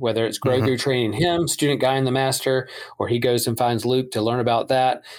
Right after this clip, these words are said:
Speaker 1: Um, I don't think we, this is the last we've seen on Luke or Ahsoka, um, are alluding to the fact, but, but how that plays into the next season of Mandalorian, I don't, I don't know. Um, I will say I, I did like this final episode. I thought they,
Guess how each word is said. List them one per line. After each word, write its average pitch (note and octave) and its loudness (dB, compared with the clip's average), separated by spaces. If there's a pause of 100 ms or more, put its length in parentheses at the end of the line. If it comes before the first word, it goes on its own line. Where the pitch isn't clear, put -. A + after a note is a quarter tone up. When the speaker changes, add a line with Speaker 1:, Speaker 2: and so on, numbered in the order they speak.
(200)
Speaker 1:
Um, A2 0
I A#2+ 2
don't C3+ 0
think C3+ -2
we, B2 2
this A#2 0
is A2+ -8
the A2+ 0
last A#2 2
we've A2+ -2
seen A#2+ 0
on A2+ 0
Luke D3 2
or C#3+ 2
Ahsoka, A#2 0 (380)
um, A2 0 (140)
are A2 0
alluding B2 2
to A2+ 0
the G#2+ 0
fact, A2 0
but, G#2+ 0
but G#2 0
how C3 2
that A#2+ 0
plays A#2+ 0
into A2+ 0
the G#2+ 0
next G#2+ -2
season A2 0
of G#2+ -2
Mandalorian, G#2+ 0
I G#2 2
don't, G#2 2
I G2+ 2
don't G2 -2
know. G#2 -2 (440)
Um, B2 0 (240)
I D#3 2
will F#3 2
say F#3 2
I, D3+ 2
I C#3+ 2
did D#3 2
like C#3+ 2
this C#3 2
final C#3 2
episode. C3 0
I B2 2
thought B2 0
they, A#2+ 0